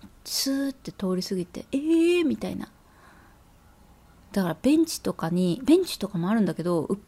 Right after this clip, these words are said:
うかうか座ってると、なんかこう、運転手さん見逃すみたいなことが結構頻繁にあるらしい。だから、もうしっかりアピールして、「私は乗りますよ」アピールみたいな。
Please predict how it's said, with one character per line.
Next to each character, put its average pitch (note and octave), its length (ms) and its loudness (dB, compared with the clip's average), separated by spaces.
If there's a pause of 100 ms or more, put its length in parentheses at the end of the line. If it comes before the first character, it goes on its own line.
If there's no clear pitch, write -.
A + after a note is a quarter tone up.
(140)
う B3+ 120 0
か F4+ 120 2
う C4+ 80 2
か F#3 100 -2
座 F#3+ 280 -2
っ G#3+ 60 0
て G#3+ 200 -6
る G#3 120 0
と、 G3+ 340 0 (220)
な F#3 100 0
ん F3+ 60 -2
か - 160 -12
こ D#3+ 340 -4 (140)
う、 - 60 -20 (1200)
運 B3 200 4
転 C#4 260 2
手 G3+ 160 -4
さ E3+ 140 -4
ん D#3 100 -2
見 F3 160 4
逃 F#3+ 260 4
す G3+ 160 -2
み E3 140 -2
た - 180 -12
い - 60 -8
な - 160 -12
こ - 140 -12
と D#3+ 160 -6
が D3+ 140 -8 (800)
結 B3+ 120 2
構 G3 100 -4
頻 G#3 240 6
繁 G3 200 2
に E3 100 2
あ E3+ 80 0
る G3+ 120 4
ら F#3+ 120 2
し - 300 -6
い。 - 80 -10 (240)
だ G#3+ 100 2
か F#3+ 80 2
ら、 E3 80 -4 (400)
も F#3 80 2
う F3 60 0
し - 160 -8
っ - 20 -20
か C#4+ 120 -4
り G#3+ 80 0
ア D#3+ 40 -4
ピ G#3+ 160 -2
ー E3+ 40 0
ル C#3 60 -6
し - 80 -12
て、 - 240 -8
「私 - 300 -4
は A#3 120 -4 (360)
乗 G#3+ 220 4
り C#4 100 4
ま C#4 140 2
す - 140 -4
よ」 C4+ 140 -2
ア A#3+ 100 -8
ピ - 200 -6
ー G3+ 40 -2
ル - 80 -14
み - 80 -18
た - 120 -20
い - 60 -20
な。 - 100 -20